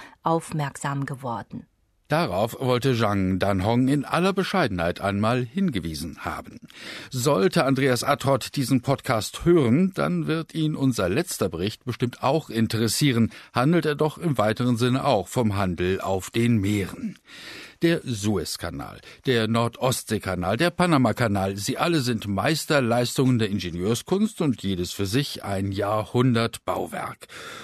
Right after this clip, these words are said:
Speaker 2: Ohne sie wäre der Weg von einem Meer in ein anderes viel, viel länger und deutlich teurer.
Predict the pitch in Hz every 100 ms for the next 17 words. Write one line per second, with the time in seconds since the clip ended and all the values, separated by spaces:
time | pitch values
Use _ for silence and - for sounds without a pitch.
0 | - - 185 190 123 175 214 180 143 123
1 | 113 147 156 143 - 98 107 143 151 -
2 | 120 127 165 185 - 98 95 107 131 131
3 | 151 143 - 156 170 139 - 104 107 160
4 | 180 190 202 - _ 95 78 - 110 120
5 | - _ - 98 76 -